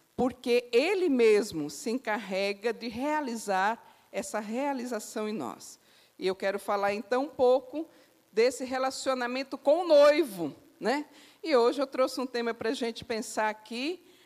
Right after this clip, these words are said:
a celebração do noivo. E talvez você diga assim, "Nossa, que tema diferente",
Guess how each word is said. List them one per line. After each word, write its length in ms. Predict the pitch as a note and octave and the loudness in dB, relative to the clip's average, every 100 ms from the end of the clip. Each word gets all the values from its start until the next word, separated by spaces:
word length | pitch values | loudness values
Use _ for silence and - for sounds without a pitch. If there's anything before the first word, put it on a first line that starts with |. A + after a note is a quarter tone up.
| _ | _
a 160 | G#3+ C#4+ | 0 0
celebração 1040 | - F4 D4 C#4 C4+ B3+ - - D4 D#4 | 0 -2 0 -2 -2 -2 -4 0 0 2
do 220 | C4 F4+ F#4+ | -2 -6 2
noivo. 640 | D4+ C4+ B3 G#3+ C3 A#2+ - _ _ _ | 6 8 6 0 -10 -16 -20 _ _ _
E 140 | C4+ | -8
talvez 640 | - E4+ C4+ A#3 C#4 E4 C#4 | 0 0 2 0 0 0 -2
você 360 | B3 B3+ C4+ | -2 -2 -6
diga 280 | A3+ B3+ B3 | -4 -4 -4
assim, 260 | B3+ - A3 | -4 -6 -6
"Nossa, 480 | G#3 G#3 B3+ - F3 | -2 0 -2 -8 -12
que 160 | A3+ | -14
tema 340 | - C#4 D#4+ G#3+ | -6 -4 -2 -4
diferente", 960 | - D4 D4+ F#3 F3+ A#3+ - - - | -8 -8 -4 -2 0 0 -4 -14 -18